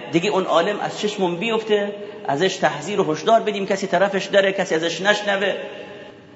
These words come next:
و با برچسب‌هایی سعی بکنیم اون عالم را بد جلوه بدیم. خداوند اگر در قرآن یاد می‌کنه که تنابز به القاب نکنید،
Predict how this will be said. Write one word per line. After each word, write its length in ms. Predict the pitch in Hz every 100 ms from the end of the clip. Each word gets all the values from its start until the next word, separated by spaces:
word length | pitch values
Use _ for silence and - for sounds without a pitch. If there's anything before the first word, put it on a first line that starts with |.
| -
و 80 | 165
با 120 | 180
برچسب‌هایی 920 | 190 175 170 - 185 180 190 247 240 208
سعی 300 | 214 240 254
بکنیم 600 | 247 240 233 214 202 - - - - -
اون 120 | 214
عالم 360 | 214 160 180 196
را 80 | 156
بد 280 | 160 175 170
جلوه 300 | 131 131 127
بدیم. 360 | 131 123 110 - - - - - - - - - -
خداوند 460 | 170 151 170 233 180
اگر 300 | 175 165 160 - -
در 120 | 160
قرآن 400 | - 165 - 170
یاد 200 | 165 165
می‌کنه 320 | 160 160 165
که 60 | 165
تنابز 520 | 156 170 165 160 160
به 180 | 170 180
القاب 380 | 165 165 165 165
نکنید، 540 | 170 165 170 240 226